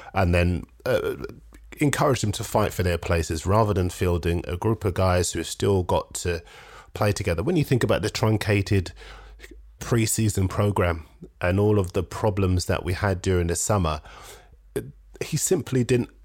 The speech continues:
have time to bed a new team in, and w-, in answer to your question. And I think a lot of clubs, if you look at the,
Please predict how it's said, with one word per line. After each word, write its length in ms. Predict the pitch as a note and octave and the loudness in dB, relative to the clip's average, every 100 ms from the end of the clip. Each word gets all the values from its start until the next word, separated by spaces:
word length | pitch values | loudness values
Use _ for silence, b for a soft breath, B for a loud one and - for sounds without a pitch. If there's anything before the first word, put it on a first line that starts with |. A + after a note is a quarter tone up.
| - | -8
have 260 | - B2 | -2 -2
time 320 | - B2+ A2 G#2+ | -2 -2 -2 -2
to 140 | A2 | -6
bed 300 | G2 A2+ G#2+ | -2 0 2
a 60 | G2+ | 2
new 200 | G2+ G2 | 0 0
team 420 | - G2 F2+ G#2+ | -2 -2 0 2
in, 340 | C3+ D#2+ D#2 - | 2 0 -4 -6
and 260 | G2+ G2 - | -6 -6 -6
w-, 200 | G2+ - | -6 -6
in 120 | - G2 | -4 -2
answer 280 | G2 - | -2 -4
to 120 | - G2 | -4 -4
your 120 | D#2 | -2
question. 460 | - D3+ - D#2+ - | -2 -4 -4 -8 -4
And 120 | A#2 | -2
I 40 | |
think 160 | D3 G#3 | 0 2
a 60 | F3 | 4
lot 160 | G3 | 4
of 300 | B3 - - | 2 -2 -8
clubs, 300 | - G2 F#2 | -2 0 0
if 120 | C3+ | -2
you 80 | F#3+ | 0
look 180 | G3 - | 2 2
at 80 | - | 0
the, 160 | A#2 | 0